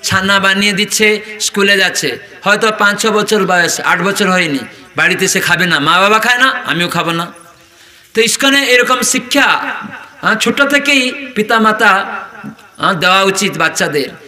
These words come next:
আহ, শ্রীল প্রভুপাদ তিনি আদর্শ গুরু, তাই এই গীতা ভাগবত শিক্ষা আচরণ করে তিনি শিখিয়েছেন। তাই ইস্কনে প্রভুপাদের অনেক অনুগামী শিষ্যরা,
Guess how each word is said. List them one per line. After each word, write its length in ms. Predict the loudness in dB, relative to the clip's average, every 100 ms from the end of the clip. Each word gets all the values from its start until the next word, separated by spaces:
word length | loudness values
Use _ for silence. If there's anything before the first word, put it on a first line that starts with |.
| -20 -6
আহ, 160 | -2 -2
শ্রীল 240 | 0 0
প্রভুপাদ 540 | 2 2 4 2 0 2
তিনি 180 | 2
আদর্শ 360 | 2 2 2 2
গুরু, 580 | 0 2 4 2 0 -4 -10 -16 -20 -20 -6
তাই 180 | 0 4
এই 180 | 4 2
গীতা 320 | -2 0 2
ভাগবত 320 | 2 2 0
শিক্ষা 380 | 0 -2 -2 0
আচরণ 480 | 0 2 0 2 2
করে 360 | 4 4 2 -2 -8 -14 -4
তিনি 140 | -2
শিখিয়েছেন। 640 | 0 -2 0 0 2 -2 -2
তাই 220 | 0 0
ইস্কনে 500 | 0 0 2 2 0 -6 -8 0
প্রভুপাদের 460 | 2 4 4 4
অনেক 300 | 4 2 0
অনুগামী 520 | 0 0 2 2 0
শিষ্যরা, 760 | 0 0 0 2 2 2 0